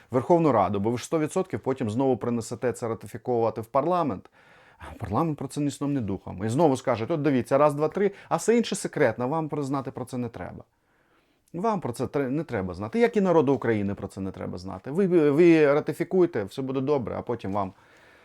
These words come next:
всім скажуть, що ваш будинок вже не ваш. Далі. Е, значить, говорить про те, що європейська сторона також присутня в цих перемовинах, але, а, значить, е,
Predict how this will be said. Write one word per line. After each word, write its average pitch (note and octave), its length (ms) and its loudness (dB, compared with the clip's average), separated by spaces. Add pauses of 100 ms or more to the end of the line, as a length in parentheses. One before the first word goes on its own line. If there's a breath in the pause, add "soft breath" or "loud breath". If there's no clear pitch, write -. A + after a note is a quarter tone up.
(120 soft breath)
всім G#2+ 200 -4
скажуть, G2+ 360 0
що F#2 560 -10 (720 soft breath)
ваш G#2 200 -4
будинок G2+ 360 -2
вже F2 180 -4
не F2 80 -2
ваш. - 300 -16 (1500 soft breath)
Далі. A#2+ 420 12 (1400 soft breath)
Е, A#2 140 4
значить, C3+ 320 2
говорить D#3 360 10
про C3 100 4
те, A#2+ 180 4
що - 140 -4
європейська D3 600 8
сторона B2+ 360 4
також G#2 480 0
присутня C#3 500 -4
в B2+ 40 -6
цих - 220 -12
перемовинах, C#3 760 0
але, C#3 460 4
а, A2+ 360 2
значить, A2 520 -8
е, G2+ 480 -2